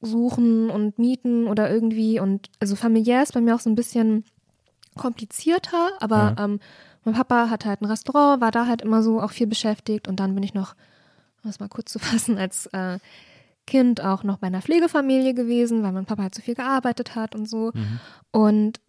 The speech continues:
Speaker 1: hab dann aber halt auch viel selbstständig gemacht, weil alle sonst so mit sich beschäftigt waren oder halt, ähm, andere Dinge zu tun hatten, so. Sodass ich jetzt nicht wie andere mit meinen Eltern zur Wohnungsbesichtigung gegangen bin
Speaker 2: Mhm.
Speaker 1: oder so.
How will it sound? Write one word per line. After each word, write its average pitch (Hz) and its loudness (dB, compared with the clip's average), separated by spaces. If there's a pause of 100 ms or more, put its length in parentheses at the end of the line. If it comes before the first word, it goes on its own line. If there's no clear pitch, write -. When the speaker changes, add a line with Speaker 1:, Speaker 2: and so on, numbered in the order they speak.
(180)
Speaker 1:
hab 226 -2
dann 247 4
aber 240 4
halt 226 0
auch 226 -6
viel 254 2
selbstständig 226 -2
gemacht, 233 -2
weil 226 -2
alle 214 -4
sonst 226 -2
so - -4
mit 214 0
sich 269 -2
beschäftigt 226 -4
waren 196 -2
oder 196 -2
halt, 196 -6
ähm, 196 -4 (120)
andere 233 2
Dinge 320 0
zu - -10
tun 190 -6
hatten, 180 -6
so. 180 -4 (640)
Sodass 220 0
ich 233 -6
jetzt - -6 (200)
nicht 220 0
wie 202 -4
andere 233 2
mit 226 2
meinen 190 2
Eltern 202 0
zur 196 -4
Wohnungsbesichtigung 170 -4
gegangen 156 -10
bin - -6
Speaker 2:
Mhm. - -8
Speaker 1:
oder 170 -6
so. 185 -8